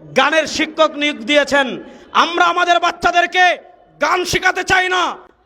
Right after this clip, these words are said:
আমাদের স্পষ্ট দাবি, গত পরশু বিশ্ব ইসলামী রাজনীতির অন্যতম সিপাহসালার মুফতি সৈয়দ মোহাম্মদ রেজাউল করিম পীর সাহেব চরমনাই স্পষ্ট বলেছেন, দেশের সকল প্রাথমিক বিদ্যালয়ে বাধ্যতামূলক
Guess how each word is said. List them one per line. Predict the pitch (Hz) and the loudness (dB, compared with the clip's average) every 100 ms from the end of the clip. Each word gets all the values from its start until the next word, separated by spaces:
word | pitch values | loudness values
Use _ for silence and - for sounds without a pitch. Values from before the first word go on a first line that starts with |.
| 277 | -2
আমাদের | 359 370 370 | 2 2 0
স্পষ্ট | - - 381 - 392 | -2 0 0 0 0
দাবি, | 370 370 359 226 - - - | 2 2 0 -2 -10 -20 -2
গত | 302 392 392 | 0 0 0
পরশু | 381 - 359 359 - - - - - | -2 0 0 0 -2 -12 -20 -10 0
বিশ্ব | 381 - 440 392 | 0 0 0 0
ইসলামী | - 392 392 | 0 0 2
রাজনীতির | 392 311 370 381 | 2 0 0 2
অন্যতম | 381 381 381 381 - | 2 0 0 0 0
সিপাহসালার | 370 381 - 392 370 339 - - - - 233 | 0 0 2 2 4 2 -4 -16 -20 -6 -2
মুফতি | 370 - 359 | -2 -2 -2
সৈয়দ | 370 370 359 349 | 2 2 2 0
মোহাম্মদ | 349 381 370 | 0 0 0
রেজাউল | 370 359 370 359 349 | 0 2 2 0 0
করিম | 370 370 320 - - _ _ | 0 2 -2 -8 -20 _ _
পীর | 359 - | -2 0
সাহেব | 381 370 370 | 0 0 0
চরমনাই | 370 370 370 349 | 0 0 -2 -4
স্পষ্ট | - 415 403 - 403 | -4 -2 -2 0 2
বলেছেন, | 370 381 403 370 277 - - _ _ - | 4 2 2 0 -2 -12 -20 _ _ -2
দেশের | 339 392 370 - | 2 2 2 0
সকল | 381 359 392 370 | -6 0 0 2
প্রাথমিক | 370 359 370 - 381 | -2 0 -2 -2 -4
বিদ্যালয়ে | 370 370 370 359 311 - - - - 277 | 0 2 4 4 2 -4 -20 -20 -6 -2
বাধ্যতামূলক | 311 233 381 392 392 392 392 | -2 0 0 2 2 2 2